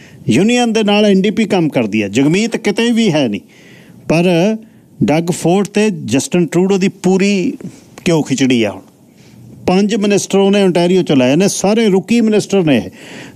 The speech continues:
ਟੈਰੀ ਬੀਚ ਨੇ ਤਾਂ ਲਿਆ ਕੇ, ਆ ਕੇ ਨਨੈਮੋ ਤੋਂ ਯੰਗੈਸਟ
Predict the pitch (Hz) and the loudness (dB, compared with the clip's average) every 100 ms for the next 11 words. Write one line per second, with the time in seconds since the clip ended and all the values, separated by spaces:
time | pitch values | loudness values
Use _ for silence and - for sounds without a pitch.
0 | - 180 202 262 208 233 240 208 247 214 | -4 0 2 2 2 0 0 0 0 2
1 | 226 160 170 254 226 151 143 156 165 175 | 2 2 2 2 2 2 2 2 0 -2
2 | 175 170 175 202 196 147 214 220 - - | -2 0 0 0 0 0 -2 -6 -6 0
3 | 143 165 185 220 208 - 113 170 247 226 | 2 2 2 0 0 0 0 0 -2 0
4 | 139 135 156 180 220 - | 2 2 0 0 -2 0